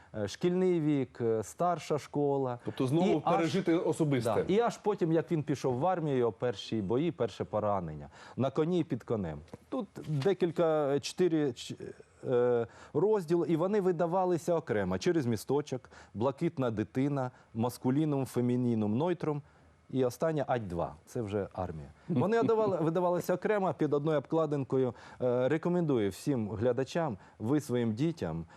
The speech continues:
Speaker 1: е, нічого краще не знайдете. Я читав дітям "Гуси-лебеді", е, летять Стельмаха. Прекрасна, художня. Але таких пригод, як у Дімарова, не було ні у Стельмаха,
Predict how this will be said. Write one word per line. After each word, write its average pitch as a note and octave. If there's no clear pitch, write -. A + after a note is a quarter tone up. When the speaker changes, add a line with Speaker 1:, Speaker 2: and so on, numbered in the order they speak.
Speaker 1:
е, A#2
нічого C#3
краще C#3
не B2+
знайдете. D#2
Я C#3
читав G#2+
дітям F2+
"Гуси-лебеді", G2
е, F2+
летять F2+
Стельмаха. F2
Прекрасна, D#3
художня. B2
Але B2+
таких D3+
пригод, B2
як F#2+
у A#2
Дімарова, C3+
не C3+
було D3
ні D#3
у G#3+
Стельмаха, -